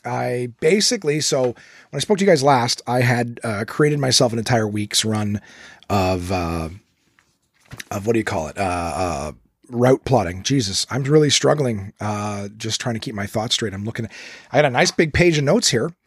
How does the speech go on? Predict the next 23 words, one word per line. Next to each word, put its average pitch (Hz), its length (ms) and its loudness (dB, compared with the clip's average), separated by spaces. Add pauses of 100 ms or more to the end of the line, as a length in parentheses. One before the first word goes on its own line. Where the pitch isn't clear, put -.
(520)
um, 113 640 0
but 120 120 0
it's 110 120 0
just - 260 2 (160)
the, 110 240 2
the, 101 180 -4
the 98 100 -6
focus, 120 480 0
and 107 120 -4
I 110 60 -2
don't 107 160 -2
know 110 100 -2
where 104 140 -2
it's 104 100 -4
going 117 200 -2
'cause 104 120 -6
there's 98 140 -6
nothing 107 260 -4
else 104 240 -4
really 107 200 -2
on 104 120 -4
my 98 60 -6
mind. 110 300 -6